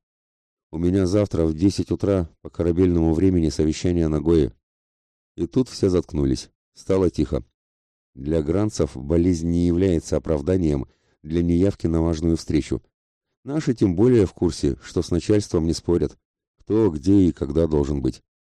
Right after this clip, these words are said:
Дарам и Ньиго переглянулись. "Я поговорю со старейшиной клана. Он придёт, как только солнце сменится, сразу", — сказал Ньиго и вышел.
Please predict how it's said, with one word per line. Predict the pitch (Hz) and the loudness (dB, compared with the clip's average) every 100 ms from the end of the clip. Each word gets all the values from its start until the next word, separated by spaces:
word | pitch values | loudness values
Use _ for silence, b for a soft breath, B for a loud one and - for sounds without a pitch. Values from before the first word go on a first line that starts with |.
| _ _ _ _ _ _ | _ _ _ _ _ _
Дарам | - 80 95 92 | -4 -2 0 -2
и | - 87 | -2 -2
Ньиго | 80 95 95 104 104 | 2 2 4 2 2
переглянулись. | - 98 85 78 67 64 - _ _ _ _ _ _ _ | 0 2 2 0 0 -4 -8 _ _ _ _ _ _ _
"Я | 76 82 85 | -6 -4 -4
поговорю | 80 80 82 85 | -2 2 2 2
со | 90 82 | 2 -2
старейшиной | - 82 82 - 82 76 | 0 2 2 0 -4 -2
клана. | 90 76 60 - _ _ _ _ _ - | -2 -4 -6 -12 _ _ _ _ _ -10
Он | 95 92 | -6 -2
придёт, | 92 85 98 - | 0 2 2 0
как | 85 - | -6 -2
только | 92 87 90 | 0 0 -2
солнце | - 87 - | -2 -4 -4
сменится, | - 73 62 - 64 - | -4 -4 -4 -6 -10 -8
сразу", — | - 85 64 60 _ _ _ _ _ | -4 -2 -2 -8 _ _ _ _ _
сказал | 80 73 71 | -6 -4 -2
Ньиго | 76 85 85 90 - | 0 0 2 0 0
и | 95 | -2
вышел. | 71 - 58 | -2 -4 -10